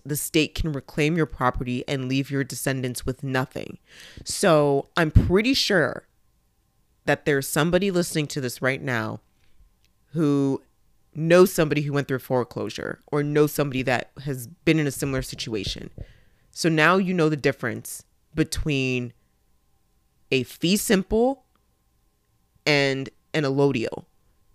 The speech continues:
Allotio, you own your land, you are the king or queen of your land, government can't do anything. Fee simple,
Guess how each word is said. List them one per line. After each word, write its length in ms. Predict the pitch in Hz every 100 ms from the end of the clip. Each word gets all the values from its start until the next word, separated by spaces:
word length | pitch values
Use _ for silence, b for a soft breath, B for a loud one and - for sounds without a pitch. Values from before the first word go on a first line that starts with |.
| -
Allotio, 600 | 123 120 139 175 196 254 - - - _ -
you 220 | 127 147 -
own 180 | 151 160
your 160 | 170
land, 540 | 156 147 139 139 139 - _
you 140 | - 131
are 80 |
the 100 | 135
king 320 | 135 - 160 160
or 100 | 151
queen 280 | - 147
of 120 | 147 139
your 120 | 139
land, 460 | 135 127 123 123 - _ _ _ _ _ _ 143
government 340 | 156 143 139
can't 240 | - 131 120
do 140 | 127
anything. 460 | 117 104 - 71 - _ _ _ _ _ _
Fee 280 | _ - 156
simple, 600 | 185 220 220 285 311 320